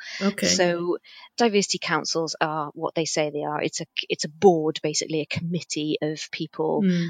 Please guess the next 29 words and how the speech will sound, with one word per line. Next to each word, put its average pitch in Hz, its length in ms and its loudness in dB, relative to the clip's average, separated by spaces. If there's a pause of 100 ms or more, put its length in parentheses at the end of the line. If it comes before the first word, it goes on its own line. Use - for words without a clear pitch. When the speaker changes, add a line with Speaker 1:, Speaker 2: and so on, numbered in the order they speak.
(120)
Speaker 2:
and 151 460 -8
they 160 320 -6
will 151 140 -2
probably 156 400 -8
do 156 180 0
a 151 40 -4
lot 156 120 -2
of 151 60 -12
hand 160 360 -8
wringing 151 280 -8
and 160 80 -10
go, 160 180 -2
"Oh - 100 -2
my 180 140 -6
God, 175 420 -4
um, 165 320 -6
you 170 120 -2
know, 147 220 -6 (160)
uh, 151 300 -8
we 185 100 -4
need 175 220 -6
to 165 120 -6
look 160 280 0
more 151 200 -6
inclusive 143 500 -4
and 139 140 -4
be 151 140 -8
more 151 160 -8
inclusive." - 400 -10